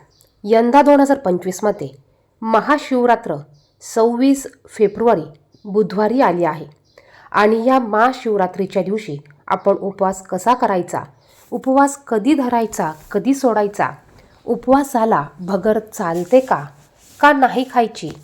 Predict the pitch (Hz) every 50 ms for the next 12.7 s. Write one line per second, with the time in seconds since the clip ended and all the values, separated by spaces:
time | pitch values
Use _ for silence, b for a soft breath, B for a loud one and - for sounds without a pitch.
0 | _ b b b b b b b b - 262 262 285 302 - - 277 254 240 240
1 | 240 240 247 233 - 233 214 202 190 233 240 277 277 277 285 294 285 247 190 208
2 | 208 214 208 - - - 208 202 - - 208 175 170 170 190 - - 180 - -
3 | 208 208 208 214 - - 185 - - 233 254 - 247 214 208 202 185 160 139 -
4 | - - _ _ _ b b b b b b 233 226 233 240 240 233 247 240 240
5 | 240 240 - - - - 185 185 - 214 185 180 175 240 269 269 262 226 170 151
6 | 147 - _ _ _ _ _ _ _ _ _ _ - 226 233 220 214 214 - 294
7 | 311 320 - 247 247 247 220 226 190 208 202 - 233 226 226 202 175 190 190 -
8 | 226 226 233 - - 208 202 - 226 214 208 214 - 208 202 - 208 196 - -
9 | 190 185 185 - 208 208 202 202 - 202 208 214 - - - 214 170 156 156 -
10 | b b b b b b b b - 208 214 208 202 202 - - 202 190 190 196
11 | 254 269 254 240 233 - 202 190 - - 202 196 190 190 185 - 208 - - -
12 | - 190 - - 175 180 - - - 254 220 170 147 147